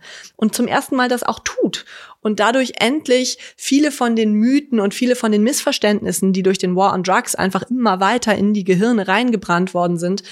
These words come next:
können jetzt dann langsam endlich mal aufgeklärt werden. Und das ist total wichtig,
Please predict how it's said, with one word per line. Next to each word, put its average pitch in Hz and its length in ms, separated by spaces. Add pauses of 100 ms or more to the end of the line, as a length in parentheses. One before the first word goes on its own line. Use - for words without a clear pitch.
(540)
können 233 220
jetzt 226 220
dann 208 160
langsam 226 520
endlich 233 380
mal 202 120
aufgeklärt 170 640
werden. 175 280
Und 170 120
das 175 120
ist - 140
total 165 400
wichtig, 214 460